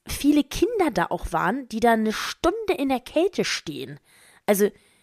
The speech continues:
ich bin keine Mama und ich kenn mich mit Kindern nicht gut aus, aber ich würde behaupten, bei null Grad sollte man jetzt ein Kind in einem Park nicht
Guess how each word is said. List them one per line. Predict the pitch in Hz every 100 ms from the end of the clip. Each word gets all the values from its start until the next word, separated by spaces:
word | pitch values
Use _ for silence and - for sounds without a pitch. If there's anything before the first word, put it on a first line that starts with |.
| _ _ _
ich | - -
bin | - 330
keine | - 359 427
Mama | 330 175 139 -
und | 233 254
ich |
kenn | - 285
mich | 285
mit | 285
Kindern | - 330
nicht | 349 -
gut | 349
aus, | 170 156 -
aber | -
ich | 202
würde | 240
behaupten, | 269 - 262 294 _ 151 - _ _ _ _ -
bei | 233
null | 233 320 440
Grad | - 165 147 127 - _ _ _ _ _ _
sollte | - 240 294
man | 277
jetzt | 277 285
ein | 240
Kind | 359 415
in | 269
einem | 269 247
Park | - 269 311 311
nicht | 294 -